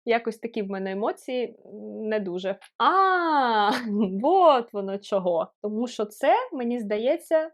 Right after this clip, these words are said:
не дешевий крем. Я бачила цей крем. <sighs> Будь ласочка, вибачте мене, якщо я неправильно це прочитаю. Татча такий недешевий. Мені здається, він десь ближчий до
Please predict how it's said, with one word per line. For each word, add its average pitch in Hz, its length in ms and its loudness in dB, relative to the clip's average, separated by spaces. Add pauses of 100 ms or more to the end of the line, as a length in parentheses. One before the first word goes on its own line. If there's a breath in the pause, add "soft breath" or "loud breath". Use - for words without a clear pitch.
(140)
не 214 240 -2
дешевий 208 420 -4
крем. 190 420 -8
Я 208 160 -2
бачила 196 520 -4
цей 175 540 -8
крем. 359 500 -2 (200)
<sighs> - 560 -16
Будь 233 180 -12
ласочка, - 480 -12 (180)
вибачте 226 420 -10
мене, 214 340 -10
якщо 208 240 -12
я 208 60 -8
неправильно 202 460 -8
це 202 160 -12
прочитаю. 339 640 -2 (440 loud breath)
Татча 262 520 -2 (300 loud breath)
такий 208 540 -2
недешевий. 214 640 0
Мені 226 280 -4
здається, 226 480 0
він 214 200 -2
десь 214 240 0
ближчий 208 480 -4
до 202 300 2